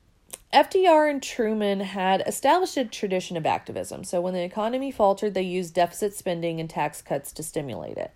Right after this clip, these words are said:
Eisenhower preferred to reduce federal spending and the government's role in the economy. When a recession struck in nineteen fifty-three to fifty-four, the administration is gonna be more concerned with balancing the budget and holding inflation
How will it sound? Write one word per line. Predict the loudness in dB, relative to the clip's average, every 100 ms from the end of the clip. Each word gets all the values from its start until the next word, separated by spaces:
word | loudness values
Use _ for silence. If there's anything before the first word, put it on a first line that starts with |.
| -20 -20 _ 0
Eisenhower | 2 4 4 2
preferred | 0 -2 0 0
to | 0
reduce | -2 -2 -6 -2
federal | 0 2
spending | 0 -4 -6 -4
and | -6
the | -2
government's | -2 -2 -8 -6 -2
role | 0
in | 0
the | -2
economy. | -6 -4 -4 -4 -6 -8 _ -20 -20 _
When | -2 2 4 2 0
a | -4
recession | -2 -2 -2 -2 -6
struck | -8 0 2 2 0
in | -4 -2
nineteen | -4 -6
fifty-three | -8 -8 -6 -4 -2
to | -4
fifty-four, | -6 -8 _ 0 2 2
the | -2 -4
administration | -4 -6 -4 -4 -4 -8
is | -6
gonna | -6
be | -6
more | -4 -4
concerned | -6 -8 -6 -6 -6
with | -2
balancing | -2 -2 -4 -6
the |
budget | -4 -4 0 -2 -2
and | -12
holding | -6 -2 -2 -4
inflation | -8 -12 -6 -6 -4 -4 -4 -6